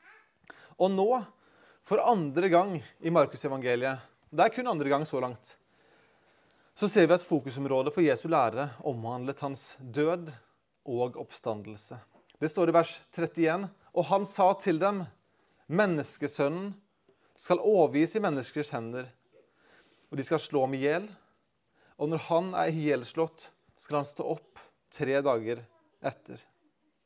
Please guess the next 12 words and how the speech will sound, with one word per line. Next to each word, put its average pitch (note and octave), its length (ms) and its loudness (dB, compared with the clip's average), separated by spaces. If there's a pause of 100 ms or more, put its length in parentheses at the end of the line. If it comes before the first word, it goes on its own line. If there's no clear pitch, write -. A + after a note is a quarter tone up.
(1200)
Det D#3 80 2
er E3+ 80 6
samme G#3+ 300 0
verbformen E3 640 4
på F#3 100 0
gresk G#3+ 460 0 (420)
for E3 160 2
ordet D3+ 240 2
sa, G3 480 4
altså C#3 240 -4
å C#3 60 -6
si. G3+ 240 -8